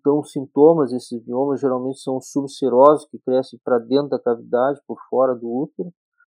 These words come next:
E tem formas especiais, isso é uma coisa interessante. Às vezes um mioma se apresenta assim pediculado,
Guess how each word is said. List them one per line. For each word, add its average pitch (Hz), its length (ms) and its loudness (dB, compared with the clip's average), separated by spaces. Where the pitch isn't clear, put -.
E 180 80 -2
tem 196 280 2
formas 190 440 4
especiais, 190 720 2
isso - 160 -16
é 123 60 -8
uma 131 80 -10
coisa 135 260 -6
interessante. 156 720 -6
Às 104 100 -10
vezes 131 220 -4
um 139 140 -8
mioma 139 260 2
se - 100 -6
apresenta 139 680 -2
assim 135 260 -10
pediculado, 135 840 0